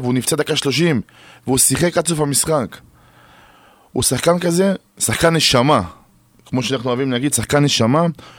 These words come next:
מגיע לו את כל הקרדיט. לא הייתה בלם טוב,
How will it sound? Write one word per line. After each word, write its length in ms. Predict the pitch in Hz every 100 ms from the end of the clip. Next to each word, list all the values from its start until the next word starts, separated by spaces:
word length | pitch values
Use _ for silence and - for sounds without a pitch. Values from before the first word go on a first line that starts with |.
| - - - - _
מגיע 340 | 101 110 135 160
לו 60 |
את 60 | 131
כל 160 | 151
הקרדיט. 540 | 156 - 165 165 165 - - - - _ - _ _ _ _ _ _ 101
לא 140 | 123
הייתה 280 | 131 135 127
בלם 280 | 107 117 107
טוב, 400 | 139 143 131